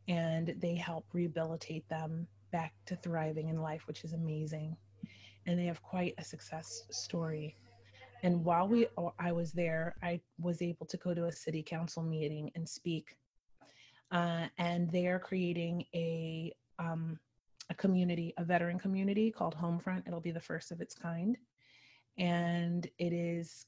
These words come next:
going to be cottage homes for families and single veterans. Um, and it'll have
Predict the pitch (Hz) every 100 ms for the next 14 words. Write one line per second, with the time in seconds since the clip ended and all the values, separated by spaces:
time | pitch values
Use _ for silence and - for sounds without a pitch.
0 | - 175 170 - 170 175 170 170 165 165
1 | - 185 185 220 254 262 - - - 170
2 | 165 - 165 165 170 185 214 220 - 175
3 | 165 - 165 170 180 180 165 160 175 208
4 | 254 311 - - - - - _ - 170
5 | 165 170 - 170 170 160 160 156 156